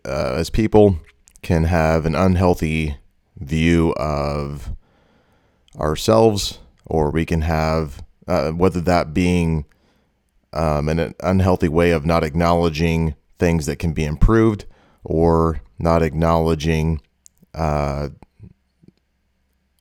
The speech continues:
where we've been doing something well. So anyway, I just wanted to at least start out with sharing,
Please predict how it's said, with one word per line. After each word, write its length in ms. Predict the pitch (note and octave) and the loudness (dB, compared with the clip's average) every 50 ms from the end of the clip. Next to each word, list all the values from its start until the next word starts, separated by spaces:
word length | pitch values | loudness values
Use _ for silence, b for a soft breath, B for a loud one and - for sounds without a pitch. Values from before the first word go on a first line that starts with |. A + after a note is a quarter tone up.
| _ - | _ -14
where 600 | - E2+ E2+ E2+ D#2+ D#2 D2+ D2+ D2+ D#2 D#2 D2+ D#2 D#2 - - | -10 -4 -2 0 0 0 0 0 -2 -2 -4 -6 -8 -12 -12 -4
we've 400 | - F#2 F2+ E2+ D#2 C#2+ C#2+ C2+ _ - - _ _ - | -2 0 0 0 -2 -6 -10 -16 _ -20 -20 _ _ -18
been 440 | D#2 D#2 - F2+ E2 D#2 D#2 D#2 D2+ | -10 0 2 2 4 4 0 -2 0
doing 360 | D#2 E2+ D#2+ D#2 D#2 D#2 - | 0 0 2 2 0 -2 -4
something 560 | - - F#2 D#2+ D2+ - D#2+ C#2+ C#2 C2+ C#2 | -4 -2 -2 -2 0 -2 -4 -4 -4 -4 -2
well. 480 | C#2+ E2+ E2+ D2+ C2 B1 - - - - b b b b b b b b b b | 2 2 2 2 2 -2 -4 -8 -10 -12 b b b b b b b b b b
So 600 | b - - - E2+ D#2 D#2 D#2 D2+ C#2+ - - - _ _ _ _ _ _ _ _ _ _ _ _ _ _ - - - - | b -12 -4 0 0 2 2 2 0 -2 -4 -6 -14 _ _ _ _ _ _ _ _ _ _ _ _ _ _ -20 -20 -10 0
anyway, 320 | - B2+ D#3+ E3 B2 F#2+ D#2+ | 4 4 6 6 6 4 4
I 80 | D#2 | 4
just 180 | F2 A2+ C3 - | 2 2 2 4
wanted 220 | E3+ D3+ C3 A#2+ | 4 2 2 4
to 60 | A2 G#2+ | 4 4
at 60 | G2+ | 4
least 220 | G2+ A2 A2 - | 4 2 0 -2
start 300 | - - G2 F#2 F#2 F2+ | -4 2 4 4 6 6
out 260 | E2+ E2 E2 E2+ C2+ | 6 4 4 2 2
with 280 | D2+ F2 F2 E2+ E2+ - | 2 2 2 2 2 -2
sharing, 760 | - - - F2+ E2+ E2 D#2+ E2 D#2+ D#2+ D#2+ E2 D#2 D2+ D2 | -4 -4 -2 0 2 2 2 2 2 0 0 0 -2 -4 -6